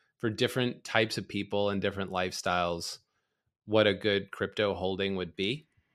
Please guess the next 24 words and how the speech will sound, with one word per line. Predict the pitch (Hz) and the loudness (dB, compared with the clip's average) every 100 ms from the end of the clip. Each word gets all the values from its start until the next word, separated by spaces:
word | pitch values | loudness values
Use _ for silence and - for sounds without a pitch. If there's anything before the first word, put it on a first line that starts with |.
| _ _ _ - | _ _ _ 2
Um, | 104 98 92 90 - | 2 2 0 -4 -4
you | 110 | -4
know, | |
you, | 98 98 92 | -2 -4 -4
you | 101 | -4
said | - 104 92 | -2 -2 -2
you, | 95 92 92 90 - _ _ _ _ _ _ _ _ | -2 -2 -2 -4 -10 _ _ _ _ _ _ _ _
you, | 117 107 95 82 | -4 -4 -4 -4
you | 101 | -2
rarely | 95 98 95 92 | 2 2 2 0
own | 90 92 90 | 0 -2 -2
less | 87 - | -4 -4
than | 95 | -6
fifty | 92 95 90 | -4 -4 -6
percent | - 92 101 95 87 | -6 -2 -2 -2 -4
unless | 87 90 | -8 -8
crypto's | - 95 - 90 | -6 -6 -4 -4
on | 90 85 | -4 -4
its | 82 - | -6 -4
knees. | 95 107 85 87 - - _ _ _ _ _ | -2 0 -2 -4 -6 -10 _ _ _ _ _
Um, | 104 101 95 92 85 85 - _ _ _ - | -2 0 0 -2 -6 -8 -12 _ _ _ -4
you | 101 | 0
know, | |
I, | 87 95 | 4 4